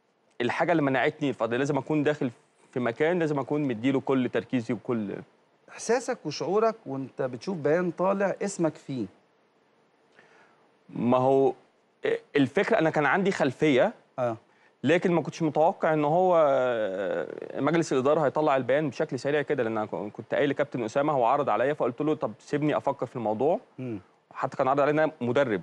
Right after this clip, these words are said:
Speaker 1: مدرب مساعد، هو حتى المسميات اللي هو المدرب العام أو المدرب المساعد أو كده، لا، هو إحنا،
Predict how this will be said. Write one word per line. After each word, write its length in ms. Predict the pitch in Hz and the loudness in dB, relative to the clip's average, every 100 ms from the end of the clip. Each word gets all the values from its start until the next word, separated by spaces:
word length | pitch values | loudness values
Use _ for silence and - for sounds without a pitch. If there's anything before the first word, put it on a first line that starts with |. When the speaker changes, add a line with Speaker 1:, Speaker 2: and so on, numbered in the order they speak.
| - | -6
Speaker 1:
مدرب 560 | - 107 110 104 131 139 | -6 -2 0 2 2 2
مساعد، 380 | 123 139 110 90 | 0 0 0 0
هو 100 | 107 | -2
حتى 220 | 104 165 165 | -2 0 0
المسميات 520 | 143 135 123 131 139 | 0 -2 -2 -2 0
اللي 100 | 135 | 0
هو 40 | |
المدرب 340 | 131 127 131 117 | 0 0 0 2
العام 300 | 110 139 - | 2 2 0
أو 120 | 117 | -4
المدرب 400 | 113 113 127 110 | -2 0 -2 -2
المساعد 460 | 107 139 131 135 - | -6 -2 0 0 0
أو 100 | 110 | -4
كده، 240 | 104 139 135 | -2 0 2
لا، 160 | - | 2
هو 220 | 120 113 | 2 2
إحنا، 300 | 95 - 113 | 0 -2 -8